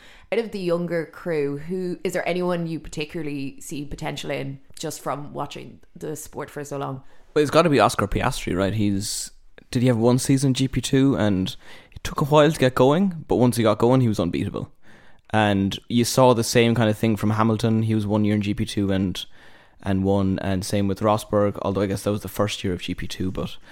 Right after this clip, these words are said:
Speaker 2: it, it's that kind of talent that you see that they're able to learn quickly, and then once they're in the zone, they just, they're uncatchable. And I think, yeah, so he, he's the standout, uh, but he's obviously hampered by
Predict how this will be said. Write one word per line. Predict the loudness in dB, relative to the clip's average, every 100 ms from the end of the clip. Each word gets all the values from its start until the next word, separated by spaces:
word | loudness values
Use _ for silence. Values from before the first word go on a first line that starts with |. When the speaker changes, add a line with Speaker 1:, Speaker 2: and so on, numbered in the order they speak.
| -4
Speaker 2:
it, | -4 -4
it's | -8 0
that | 0
kind | 2 0 2
of | 0 -4 -12
talent | -2 0 0
that | -2
you | -4
see | -2 0 0
that | -2 -2
they're | -2
able | 0 -2
to | -2 -2 -2 -6 -16 -14 0
learn | 4 6 6 2
quickly, | 0 -2 0 0 0
and | 0
then | 0 2 0 -4 -10 -4
once | -4 -2
they're | 0
in | 0 0
the |
zone, | 2 2 2 0
they | 0
just, | -2 -4 -10 -12 -14 -20 -6
they're | -2
uncatchable. | 0 -2 -8 -8 -6 -6 -6 -16 -6
And | -2 0 -2 -2 -4 -8 -14 -20 -20 _ -6 -2
I |
think, | 0 2
yeah, | 2 2
so | 2
he, | 2 4
he's | 4 4
the | 4
standout, | 2 2 4 2 0 -4 -14 -18 -20 -12 -4
uh, | 0 0 0 0 -4 -8 0
but | 0 0
he's | -2 2
obviously | 4 2 0 -2 -2 -8 0
hampered | 2 4 2 2
by | 2 2 0